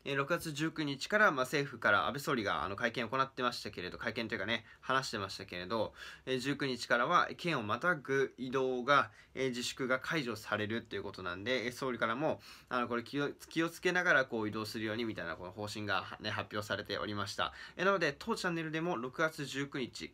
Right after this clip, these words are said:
今日から、えー、東京都を出るような、えー、県をまたぐような撮影っていうのを完全に再開をいたします。ただ、ただ、今までの、えー、コロナウイルスに関しての、えー、予防策、まあ、マスクは徹底しますよね。マスクをして、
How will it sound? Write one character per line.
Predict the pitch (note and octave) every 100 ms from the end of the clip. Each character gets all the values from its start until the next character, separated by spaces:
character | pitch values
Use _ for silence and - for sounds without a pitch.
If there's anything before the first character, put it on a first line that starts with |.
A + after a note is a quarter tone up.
| -
今 | G3
日 | F3+
か | D#3+
ら、 | E3+ - - - - -
え | D#3
ー、 | D#3
東 | E3+ E3+
京 | E3+ E3
都 | - F3+ E3+ - _ -
を | E3+
出 | C#3+ F3
る | D#3+ A#2
よ | G2
う |
な、 | E2 F2+ -
え | A#2+
ー、 |
県 | - F3 C3
を |
ま | G2+ C#3
た | A#3
ぐ | F3+
よ | A2
う |
な | G2+
撮 | - A2 -
影 | G#2
っ | G2
て | A#2
い | B2+
う |
の | F#3 - - - -
を |
完 | - D3
全 | B2+ D3
に | F#3+
再 | - - D#3
開 | D3 B2+
を | A2+ -
い | A#2
た | B2
し | A2+
ま | A#2+ B2+
す。 | -
た | C4+
だ、 | B3+ - - - -
た | -
だ、 | B3+ - -
今 | D#3 E3+
ま | F3+
で | D#3+
の、 | G#3+ - - - -
え | C3+
ー、 |
コ | D3
ロ | D#3
ナ | D#3
ウ | D#3
イ |
ル | C#3+
ス | -
に | B2
関 | D3 C3+
し | -
て | E3+
の、 | A3+ D3+ -
え | A2
ー、 |
予 | A2+
防 | A2 A#2
策、 | A2 G2+ F#2+ D2+
ま | G2+
あ、 |
マ | C3
ス | E3
ク | -
は | G2
徹 | -
底 | -
し | G#2
ま | G#2
す | G2+
よ |
ね。 | C#3+
マ | B2 A#2
ス | -
ク | G#2
を | F2+
し | -
て、 | D3 A#2+